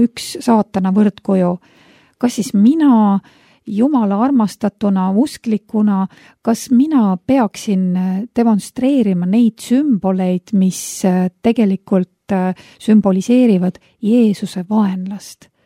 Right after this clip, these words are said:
Ei, ma ei peaks seda tegema. Ma peaks, vastupidi, tundma heameelt ja nagu pidama kalliks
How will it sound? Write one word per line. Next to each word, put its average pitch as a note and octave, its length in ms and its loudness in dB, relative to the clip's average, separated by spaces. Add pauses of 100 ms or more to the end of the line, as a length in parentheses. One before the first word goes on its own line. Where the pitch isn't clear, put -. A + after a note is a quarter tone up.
(320)
Ei, G#3 140 2
ma G3+ 120 -2
ei G3 80 -2
peaks C4+ 460 -4
seda G#3 160 -12
tegema. F#3+ 560 -8 (380)
Ma G3+ 80 -2
peaks, A3+ 300 -4
vastupidi, B3 1000 -2
tundma B3 280 4
heameelt A3 840 0
ja G#3+ 420 -2
nagu G#3 180 -6
pidama A3 320 -2
kalliks A#3+ 640 -4